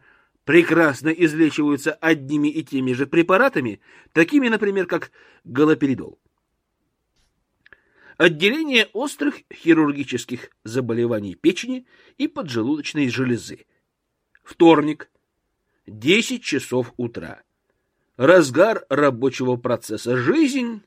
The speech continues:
бурлит. У входа в отделение чьи-то родственники осаждают заведующую отделением Анастасию Даниловну. Родственники,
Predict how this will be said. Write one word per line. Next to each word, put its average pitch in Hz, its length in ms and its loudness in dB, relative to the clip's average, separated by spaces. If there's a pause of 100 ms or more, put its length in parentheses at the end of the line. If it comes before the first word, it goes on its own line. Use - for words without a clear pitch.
(440)
бурлит. 107 800 -4 (1300)
У 170 160 6
входа 160 400 2
в 151 60 0
отделение 156 880 0 (880)
чьи-то 202 400 2
родственники 226 680 0
осаждают 160 840 0
заведующую 131 1160 2
отделением 123 760 -2 (320)
Анастасию 196 720 0
Даниловну. 92 580 -6 (800)
Родственники, 160 880 0